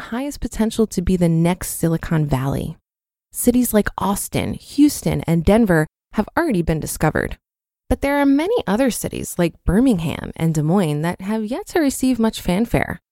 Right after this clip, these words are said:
They can be invested in through real estate crowdfunding platforms like Fundrise or Realty Mogul. Both are free to sign up and explore.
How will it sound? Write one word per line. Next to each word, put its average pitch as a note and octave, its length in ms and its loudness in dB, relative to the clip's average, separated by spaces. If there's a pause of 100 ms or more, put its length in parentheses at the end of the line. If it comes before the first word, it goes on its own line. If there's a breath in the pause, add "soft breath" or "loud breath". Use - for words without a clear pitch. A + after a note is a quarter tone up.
(420)
They A#3+ 120 -4
can C#4 120 4
be C4 160 6
invested A#3+ 480 2
in G#3+ 140 4
through F#3+ 240 2
real F#3+ 240 4
estate A3 380 0
crowdfunding F3+ 720 -2
platforms D#3+ 580 0
like D#3+ 160 0
Fundrise G#3 680 2
or D#3+ 180 4
Realty F#3 400 2
Mogul. C#3+ 460 2 (500)
Both C4 240 4
are F#4+ 60 6
free C#4+ 260 0
to A#3+ 80 4
sign G3+ 320 2
up F#3+ 160 0
and D3+ 100 -2
explore. D#3+ 640 -2